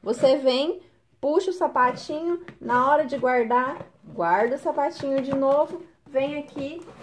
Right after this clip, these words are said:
e encaixa. Se essa caixa descer, não tem problema, você vem e encaixa ela aqui em cima ou do jeito que você achar melhor.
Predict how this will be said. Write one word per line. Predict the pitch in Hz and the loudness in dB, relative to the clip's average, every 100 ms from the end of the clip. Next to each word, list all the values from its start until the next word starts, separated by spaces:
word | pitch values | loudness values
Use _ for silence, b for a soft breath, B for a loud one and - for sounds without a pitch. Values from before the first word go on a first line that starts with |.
| - - | -10 -6
e | |
encaixa. | 320 359 - - - - - _ _ | -6 -6 -8 -10 -12 -16 -20 _ _
Se | - | 2
essa | 320 381 392 | 2 2 0
caixa | 359 330 339 | 2 2 0
descer, | 269 330 339 339 | -2 0 2 2
não | 359 | 0
tem | 330 311 | -4 -4
problema, | 285 262 302 320 | -4 -2 -4 -4
você | 302 349 311 | -2 0 0
vem | 311 285 | 0 0
e | |
encaixa | 339 285 339 - | 2 4 2 2
ela | 277 269 | 4 4
aqui | 269 285 | 0 -2
em | 339 | -4
cima | - 269 294 302 | -4 -4 -2 -2
ou | - 254 | 2 4
do | 320 | 4
jeito | 339 277 - | 0 -2 -4
que | 269 | -6
você | 277 285 | -6 -4
achar | 277 285 - 247 | -6 -6 -8 -8
melhor. | 247 370 247 - | -4 -2 -2 -4